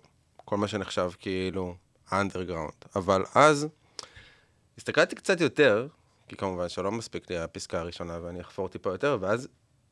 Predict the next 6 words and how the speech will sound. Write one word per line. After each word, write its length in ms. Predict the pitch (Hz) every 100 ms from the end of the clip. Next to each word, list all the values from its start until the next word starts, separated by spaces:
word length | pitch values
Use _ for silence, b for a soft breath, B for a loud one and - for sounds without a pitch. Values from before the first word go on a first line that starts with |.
| -
נתקלתי 360 | 117 - 120 147
במשהו 260 | 113 123
מאוד 340 | 113 - 98 95
מאוד 260 | 92 92
מאוד 300 | 92 87 90 - _ _ _ _ _ -
מטריד. 320 | 95 90 80